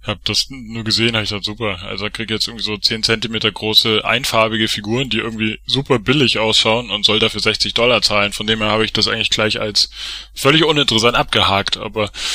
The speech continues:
ähm, nee, also auch wenn die bemalt sind, das ist irgendwie nichts für mich. Also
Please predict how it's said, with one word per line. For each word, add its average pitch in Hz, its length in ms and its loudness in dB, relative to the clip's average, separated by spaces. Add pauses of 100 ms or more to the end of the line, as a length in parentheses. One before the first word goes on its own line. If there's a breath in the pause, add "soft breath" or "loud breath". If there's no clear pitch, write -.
(300 loud breath)
ähm, 107 380 0
nee, 110 220 4 (140)
also 120 160 4
auch 120 100 4
wenn 131 100 2
die 120 60 0
bemalt 110 440 4
sind, 113 400 0
das 101 100 0
ist 104 160 2
irgendwie 101 200 -6
nichts 98 160 0
für 110 100 0
mich. 104 320 -4
Also 107 440 2